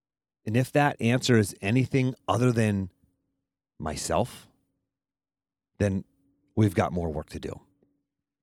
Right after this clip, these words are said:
Because what's holding you back is you. Yeah, I know you can say your boss or your background or your parents or your financial situ-, I know. I know. But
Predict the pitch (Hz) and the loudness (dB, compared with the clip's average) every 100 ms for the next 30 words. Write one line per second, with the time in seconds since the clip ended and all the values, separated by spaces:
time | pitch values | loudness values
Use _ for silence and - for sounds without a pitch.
0 | _ _ _ _ _ _ _ _ 110 113 | _ _ _ _ _ _ _ _ 0 2
1 | 101 156 - 156 143 139 151 120 120 190 | 4 2 6 6 6 6 6 8 6 2
2 | - - _ _ - 95 80 80 90 73 | -4 -14 _ _ -4 -4 -2 -2 0 -2
3 | - _ _ _ _ _ _ _ _ _ | -6 _ _ _ _ _ _ _ _ _
4 | _ - 131 143 165 139 127 147 123 120 | _ -10 -2 2 4 4 4 2 0 2
5 | 123 107 104 104 104 107 110 104 107 - | 2 2 2 2 2 0 0 2 0 -2
6 | 98 - 107 98 101 98 101 104 104 - | -6 -6 -8 -6 -2 -2 0 0 0 -6
7 | - - - - _ _ - 160 151 135 | -20 -20 -20 -20 _ _ 0 4 4 4
8 | 131 - - 120 110 113 110 - 127 127 | 2 -2 -2 0 2 0 0 0 0 2
9 | 135 - 123 139 - _ _ _ _ _ | 0 0 -2 -4 -6 _ _ _ _ _
10 | 110 139 135 110 65 - _ _ _ _ | 2 6 6 6 2 -8 _ _ _ _
11 | _ _ _ _ _ _ _ _ _ - | _ _ _ _ _ _ _ _ _ -4
12 | 131 127 110 90 - _ _ _ _ _ | 0 2 0 -2 -8 _ _ _ _ _
13 | _ _ _ _ _ - 110 | _ _ _ _ _ 0 0